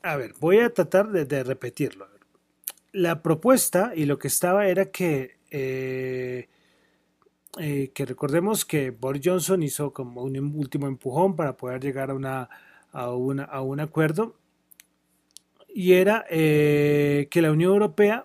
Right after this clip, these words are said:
pedía reducir la cuota un veinti, solo un veinticinco por ciento,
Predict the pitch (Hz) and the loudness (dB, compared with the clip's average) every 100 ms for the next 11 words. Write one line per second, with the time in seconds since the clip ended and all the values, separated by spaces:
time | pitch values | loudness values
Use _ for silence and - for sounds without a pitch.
0 | _ - 143 147 156 180 165 175 175 180 | _ -4 0 0 0 2 2 2 2 2
1 | - 196 180 - - _ _ _ _ - | 6 6 6 2 -14 _ _ _ _ -4
2 | 170 170 175 156 165 175 190 190 190 170 | -2 0 -2 -2 0 2 2 2 2 0
3 | - 156 147 139 131 - 196 123 - | -2 -4 -6 -8 -8 -2 0 -2 -10